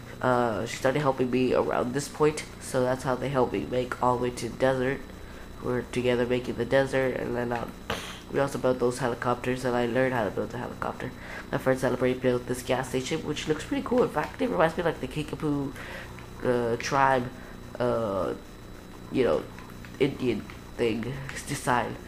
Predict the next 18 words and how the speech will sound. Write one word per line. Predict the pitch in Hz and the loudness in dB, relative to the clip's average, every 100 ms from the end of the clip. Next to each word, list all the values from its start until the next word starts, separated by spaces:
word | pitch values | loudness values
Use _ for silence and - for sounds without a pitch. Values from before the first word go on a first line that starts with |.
| - - - - | -14 -14 -14 -8
'Cause, | 135 131 | -6 -2
you | 131 | 0
know, | 123 | 2
we | 120 | 2
have | 120 110 - | 0 -2 -4
Kickapoo | - - - - | -10 -10 -8 -8
Indian | - - - | -8 -10 -12
stuff | - - - | -8 -6 -6
over | 65 | -4
here. | 62 - - - - - - | -4 -4 -6 -12 -16 -14 -4
The | 123 | 0
only | 120 120 - - | 2 2 0 0
native | 127 127 120 | 0 2 0
Indians | - 123 117 - | 0 0 -2 -4
from | 117 113 123 - - | -4 -4 -6 -12 -10
Eagle | - - | -8 -4
Pass | 123 113 - | -2 -2 -2
here | 120 | -4